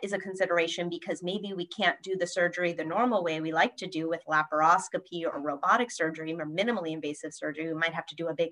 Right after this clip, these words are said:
open surgery 'cause the bowel is so thick and big. Um, so these are all kinds of things we need to think about, and also the,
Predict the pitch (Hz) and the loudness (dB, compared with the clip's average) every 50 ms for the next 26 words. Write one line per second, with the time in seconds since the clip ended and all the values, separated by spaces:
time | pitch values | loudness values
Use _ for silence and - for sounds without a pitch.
0 | - _ 214 277 277 285 262 233 - 180 165 165 160 165 156 - - 156 175 165 | -2 _ 2 2 2 2 -2 -2 0 -2 -2 -2 -2 -4 -6 -8 -8 -10 -6 2
1 | 180 190 190 190 185 185 - 180 170 170 - _ - 262 - - - 156 156 160 | 6 6 6 6 6 2 -2 -6 -6 -6 -6 _ -2 -2 -2 -2 -6 -6 -6 -6
2 | 156 156 208 226 190 - - - _ - - - - - - _ _ - 180 170 | -6 0 2 2 2 2 0 -14 _ -18 -16 -16 -16 -18 -20 _ _ 4 6 6
3 | 170 170 175 170 - 196 196 220 233 220 226 - - 175 180 180 180 - 180 175 | 6 4 0 -4 -4 -4 -2 0 4 4 6 8 10 8 8 8 6 4 2 4
4 | 165 170 170 - 175 170 165 165 160 165 160 156 151 156 156 - 156 151 160 147 | 4 2 0 0 -4 -6 -4 -6 -6 -6 -4 -4 -6 -6 -6 -8 -4 -6 -2 2
5 | 151 151 151 - 165 165 170 170 170 - 165 160 160 156 - | 2 2 2 2 2 2 2 2 2 -2 -4 -2 -2 -4 -6